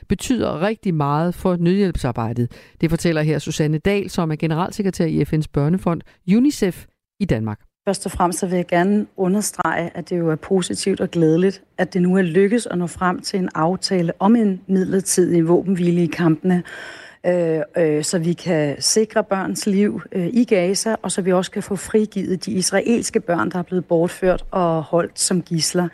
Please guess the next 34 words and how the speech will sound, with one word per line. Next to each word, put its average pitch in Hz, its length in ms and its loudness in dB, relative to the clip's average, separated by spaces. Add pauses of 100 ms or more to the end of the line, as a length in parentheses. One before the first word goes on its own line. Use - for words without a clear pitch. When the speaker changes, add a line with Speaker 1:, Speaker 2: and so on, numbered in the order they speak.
(400)
Speaker 2:
Så - 140 -4
sådan 220 220 4
en, 214 200 4
øh, 175 280 4
en, 180 180 0
en 175 160 0
midlertidig 196 580 2
våbenhvile, 180 580 2
det 196 180 -2
giver 180 240 2
et, 165 140 -2
øh, 147 120 0
pusterum 214 720 0
for 165 360 -2
de 160 120 -8
civile 233 720 0
og 180 100 -4
for 202 100 -8
de 190 160 -6
børn, 185 380 -4
der - 80 -4
har 170 140 -10
været 160 180 2
udsat 185 400 -2
for 175 200 -4
intens - 640 -4
vold 170 240 0 (540)
i 202 80 4
løbet 180 280 2
af 180 60 2
de 170 100 -4
sidste 180 360 -6
seks - 360 0
uger. 170 320 0